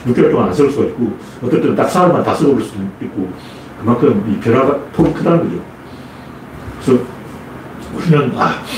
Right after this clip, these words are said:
이 지역주의라는 게 뭐, 박정희가 선동했다, 누가 선동했다 그러는데, 선동 안 해도 날씨가, 지역 날씨가, 음,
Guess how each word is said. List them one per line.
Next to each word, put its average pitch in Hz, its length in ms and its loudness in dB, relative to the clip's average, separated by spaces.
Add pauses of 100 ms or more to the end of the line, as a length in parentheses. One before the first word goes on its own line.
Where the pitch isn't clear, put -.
(180)
이 120 40 -2
지역주의라는 127 600 2
게 120 160 2
뭐, 95 200 -4 (300)
박정희가 139 380 0
선동했다, 110 580 0 (1080)
누가 104 240 4
선동했다 143 440 0
그러는데, - 280 -6
선동 165 440 2
안 - 120 -4
해도 - 360 4 (1200)
날씨가, - 480 2 (920)
지역 147 280 2
날씨가, - 460 4 (480)
음, 101 140 -6